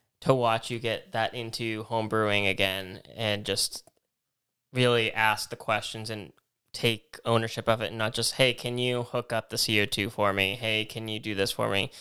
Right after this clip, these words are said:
Like, you were s-, like, it's so rewarding, isn't it? Like, when you, it's your baby and, like, you make it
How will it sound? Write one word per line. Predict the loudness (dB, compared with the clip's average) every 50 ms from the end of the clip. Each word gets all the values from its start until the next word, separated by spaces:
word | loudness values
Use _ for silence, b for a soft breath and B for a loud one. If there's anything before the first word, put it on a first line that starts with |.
| B B -4
Like, | -4 -4 -2 -2
you | 0 2 2 2 2
were | 2 2 0
s-, | 0 -2 -2 0
like, | 0 0 0
it's | 0 -4 -2 0
so | 2 4 4
rewarding, | 4 4 4 4 4 4 4 2 -2
isn't | -6 -6 -4 -4
it? | -4 -4 -4
Like, | -6 -8 -8
when | -8 -8
you, | -8 -8 -8
it's | -10 -8 -4 -4 -2 -2 -4 -6 -8 _ _ -4
your | 0 2 2 2
baby | 4 4 2 4 4 2 0 0 -2 -4 -6
and, | -8 -6
like, | -6 -6 -6 -8 -8
you | -6 -4 -2
make | 0 0 0 -2 0 0
it | 0 0 0 -2 b